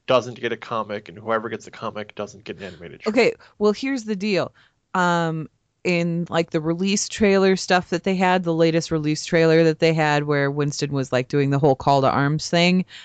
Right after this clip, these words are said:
Speaker 2: there were shots of Soldier seventy-six, like, infiltrating somewhere and, like, hitting somebody with a gun,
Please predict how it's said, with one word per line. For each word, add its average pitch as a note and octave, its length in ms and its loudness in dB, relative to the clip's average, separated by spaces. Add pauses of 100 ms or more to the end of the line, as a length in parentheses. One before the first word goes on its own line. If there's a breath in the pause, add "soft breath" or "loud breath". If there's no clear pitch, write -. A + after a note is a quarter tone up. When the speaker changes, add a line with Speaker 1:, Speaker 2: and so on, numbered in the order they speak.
(140 loud breath)
Speaker 2:
there D#3+ 320 6
were D#3 220 4
shots D3+ 560 0
of C#3+ 200 0
Soldier D3 300 0
seventy-six, C#3+ 640 0
like, C3 240 2
infiltrating D3 640 0
somewhere D3 580 2
and, C3 380 0
like, - 340 2 (380)
hitting D#3+ 280 4
somebody C#3 340 2
with B2+ 140 2
a - 20 -2
gun, B2 420 2